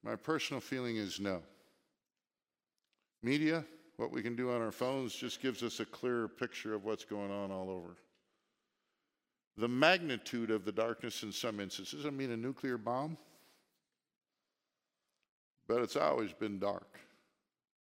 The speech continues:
But folks, we got the light. And the darkness,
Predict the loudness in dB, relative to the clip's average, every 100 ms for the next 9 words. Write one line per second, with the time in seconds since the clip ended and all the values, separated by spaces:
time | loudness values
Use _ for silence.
0 | _ _ _ _ _ _ _ _ _ _
1 | _ _ _ _ _ -12 -2 0 0 -4
2 | -14 -18 -16 -4 0 2 0 -2 0 -2
3 | -4 -16 -20 _ _ _ _ _ _ _
4 | -20 -20 -20 _ -2 -2 -2 -6 0 4
5 | 4 2 -6 -8 -6